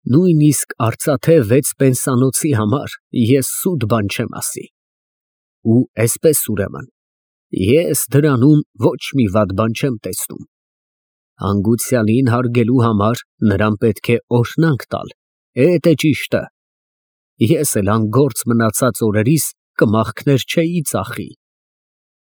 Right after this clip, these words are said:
Ծայրահեղ դեպքում հարգարժան մարդկանց կմախքները,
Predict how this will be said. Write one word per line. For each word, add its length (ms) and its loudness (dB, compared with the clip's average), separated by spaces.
Ծայրահեղ 600 0
դեպքում 520 0
հարգարժան 720 0
մարդկանց 560 0
կմախքները, 760 -2